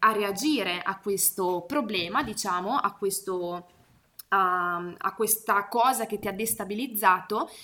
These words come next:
ma, ma, ma non reagire, ma più che altro all'immagine che riesci a dare a questo ostacolo, all'immagine che soprattutto le altre persone danno a questo ostacolo.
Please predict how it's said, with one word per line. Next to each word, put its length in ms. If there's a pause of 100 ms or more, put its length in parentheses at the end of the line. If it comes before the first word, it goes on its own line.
(140)
ma, 320
ma, 280
ma 140
non 220
reagire, 440
ma 100
più 120
che 120
altro 300
all'immagine 800
che 120
riesci 360
a 60
dare 580
a 340
questo 300
ostacolo, 600 (280)
all'immagine 640
che 120
soprattutto 600
le 180
altre 380
persone 680
danno 520
a 100
questo 560
ostacolo. 680